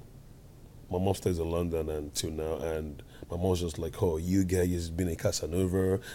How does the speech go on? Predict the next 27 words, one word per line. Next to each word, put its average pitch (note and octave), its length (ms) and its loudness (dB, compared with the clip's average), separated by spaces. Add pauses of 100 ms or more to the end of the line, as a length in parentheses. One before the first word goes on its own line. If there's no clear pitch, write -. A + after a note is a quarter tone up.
I F#2 40 -4
need F#2 180 0
to F2 100 -2
introduce E2+ 340 -2
someone." F#2+ 640 4 (400)
I D3 300 6
don't, G#2 280 4
I G#2 80 8
don't A2 220 6
do G2 100 4
that F#2 200 6
stuff. E2 260 0
I F2 80 4
don't G2 160 6
really F#2+ 180 4
like F2+ 260 4
it, F#2+ 80 0
but D#2+ 200 0
I F2+ 80 6
have G2 160 6
to F2 80 -8
just F#2+ 240 -2
respect F2+ 340 -2
my D#2+ 120 -2
mom. F2 280 2
Like, D#2 160 -2
"Okay, A2+ 240 0